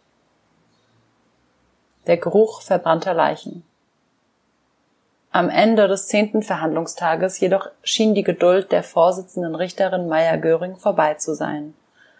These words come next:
Bruno D. hatte ausgesagt, vom August neunzehnhundertvierundvierzig bis zum April neunzehnhundertfünfundvierzig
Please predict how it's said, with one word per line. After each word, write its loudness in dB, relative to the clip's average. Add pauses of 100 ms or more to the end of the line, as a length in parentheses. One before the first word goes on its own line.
(480)
Bruno 4
D. 4
hatte -2
ausgesagt, 2
vom -2
August 0
neunzehnhundertvierundvierzig -2
bis 2
zum -2
April 2
neunzehnhundertfünfundvierzig -4